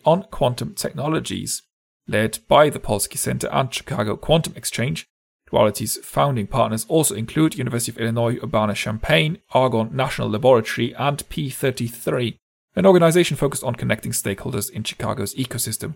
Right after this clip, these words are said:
to actors elsewhere. And finally, Institute of Science and Technology Austria, or I S T Austria, has appointed one of its researchers, Professor Bernd Bickel, as Vice President for Technology Transfer effective September first.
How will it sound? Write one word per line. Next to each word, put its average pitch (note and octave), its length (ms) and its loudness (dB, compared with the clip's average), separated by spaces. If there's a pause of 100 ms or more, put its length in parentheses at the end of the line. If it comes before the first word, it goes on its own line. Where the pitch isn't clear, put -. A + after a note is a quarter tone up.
to - 160 -8
actors - 540 -8
elsewhere. - 880 -6 (640)
And F#3 420 6
finally, D#3 680 2
Institute C3+ 520 -2
of A2+ 140 -2
Science D3 320 4
and A#2+ 180 -2
Technology A#2 480 -2
Austria, D#3 460 4
or A2 400 2
I A#2 140 4
S G#2+ 160 0
T F3 240 -2
Austria, - 480 0
has F3 140 2
appointed A3 420 2
one E3 160 6
of D#3 40 4
its D#3+ 140 -2
researchers, E3+ 640 2 (260)
Professor D3+ 320 2
Bernd C#3 400 2
Bickel, A2+ 400 -2
as A#2 280 0 (280)
Vice D#3 280 4
President A2+ 600 -4
for - 320 -4
Technology - 400 -8
Transfer - 440 -4
effective - 640 -4
September - 720 -2
first. - 560 -2